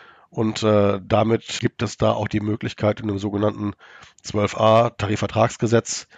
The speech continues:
in Tarifverhandlungen einzusteigen. Und natürlich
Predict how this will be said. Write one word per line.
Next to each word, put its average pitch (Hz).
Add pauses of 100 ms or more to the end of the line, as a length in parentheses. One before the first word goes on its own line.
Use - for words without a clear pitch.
(340)
in 110
Tarifverhandlungen 101
einzusteigen. 104 (320)
Und 107
natürlich 113